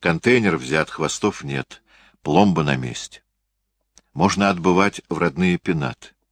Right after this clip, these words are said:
Придраться ко мне нельзя. Самодеятельность резидента,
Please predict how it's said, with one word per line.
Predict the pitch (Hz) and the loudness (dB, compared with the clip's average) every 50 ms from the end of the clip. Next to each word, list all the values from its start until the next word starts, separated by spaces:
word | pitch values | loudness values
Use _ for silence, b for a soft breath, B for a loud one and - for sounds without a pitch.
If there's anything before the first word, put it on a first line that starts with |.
| _ _ _ _ _ _ _ _ _ _ _ _ _ _ _ _ | _ _ _ _ _ _ _ _ _ _ _ _ _ _ _ _
Придраться | - 87 95 85 95 95 107 117 - - - 113 | 0 2 2 4 4 4 4 4 2 0 -4 -2
ко | - 120 113 | 0 0 2
мне | 110 110 113 107 | 2 4 4 4
нельзя. | 107 110 110 98 78 80 73 - - _ _ _ _ _ _ _ _ _ _ _ _ _ _ _ _ _ _ - | 4 2 0 -2 -2 -2 -4 -4 -4 _ _ _ _ _ _ _ _ _ _ _ _ _ _ _ _ _ _ -8
Самодеятельность | - - 98 90 92 92 82 87 110 113 107 - - 101 98 - - - | -2 0 2 4 4 4 4 6 6 6 4 4 2 0 -2 -2 -2 -2
резидента, | 92 87 90 76 87 82 76 90 101 113 110 - - 123 131 | 0 0 0 2 0 2 2 2 2 2 2 2 2 2 2